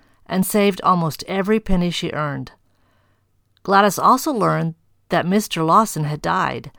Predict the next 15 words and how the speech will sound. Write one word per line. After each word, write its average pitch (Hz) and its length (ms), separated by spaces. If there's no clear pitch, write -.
and 185 200
Missus 208 320
Lawson 135 340
had 147 180
returned 147 380
to 151 60
China. 170 540
She - 200
made 202 240
arrangements 170 580
to 165 120
work 175 240
with 226 140
Missus 190 340
Lawson 135 480